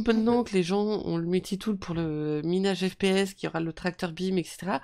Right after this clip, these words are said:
là, effectivement, ils pourront réenvisager de, de remettre des missions, euh, avec le multi-tool.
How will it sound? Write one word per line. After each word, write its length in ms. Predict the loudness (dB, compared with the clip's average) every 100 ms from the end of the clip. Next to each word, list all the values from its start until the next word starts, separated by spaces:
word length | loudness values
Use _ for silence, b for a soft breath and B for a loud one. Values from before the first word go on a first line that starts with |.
| B B B
là, 140 | 2 4
effectivement, 420 | 4 -2 -2 0
ils 80 | 0
pourront 260 | -4 -8
réenvisager 680 | -6 -2 0 0 0 0 0
de, 200 | -2 -2
de 120 | -2 -4
remettre 260 | -2 -2
des 120 | 0
missions, 460 | -2 -2 -6 -4 -6 -6 B B B -6
euh, 360 | -2 -2 -2 -4 0
avec 200 | 0 2
le 60 |
multi-tool. 500 | 0 -2 -6 -6 -10